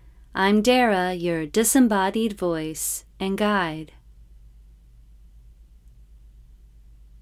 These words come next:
Meditation is a tool that helps us quiet our minds. Our thoughts pop in and out and around and return, creating unwelcome cracks in our moods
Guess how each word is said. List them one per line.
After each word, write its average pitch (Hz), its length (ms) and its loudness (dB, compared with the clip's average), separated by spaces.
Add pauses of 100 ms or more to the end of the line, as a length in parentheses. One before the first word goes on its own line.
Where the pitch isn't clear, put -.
(460)
Meditation 226 1120 2
is 202 220 0
a 208 120 4
tool 254 480 -2
that 226 180 0
helps - 400 -6
us - 160 -2
quiet 226 560 -6
our 202 120 -2
minds. 156 1000 -8 (960)
Our 214 160 4
thoughts 196 480 0
pop 202 400 -6
in 180 320 -4
and 180 200 -4
out 160 420 -6
and 170 140 -2
around 160 540 -2
and 175 160 -4
return, 147 720 -6 (540)
creating 294 520 6
unwelcome 226 640 2
cracks 170 640 -4
in 226 100 2
our 226 100 2
moods 165 720 -2